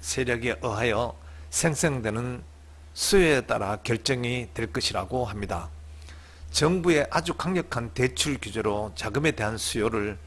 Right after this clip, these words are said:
감당할 수 없는 상황으로 수요의 감소가 있을 수 있으며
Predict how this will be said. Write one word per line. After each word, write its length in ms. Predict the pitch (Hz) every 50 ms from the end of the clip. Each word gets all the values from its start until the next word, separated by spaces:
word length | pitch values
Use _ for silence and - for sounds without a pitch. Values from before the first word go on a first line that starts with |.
| - - - - - - - - - - - - - -
감당할 440 | - 92 95 95 95 117 120 147
수 200 | 160 - - 156
없는 320 | - 131 123 123 120 120 120
상황으로 760 | 113 - - 98 98 113 127 123 113 104 107 107 113 110 110 - - - - - - - - - - - -
수요의 760 | - - - - 143 139 160 180 185 170 135 127 131 123 117 -
감소가 560 | - 98 107 123 - - 131 117 120 107 98
있을 260 | - 110 - 143 135
수 160 | - - 120
있으며 520 | 92 - - - 117 104 92 95 120 127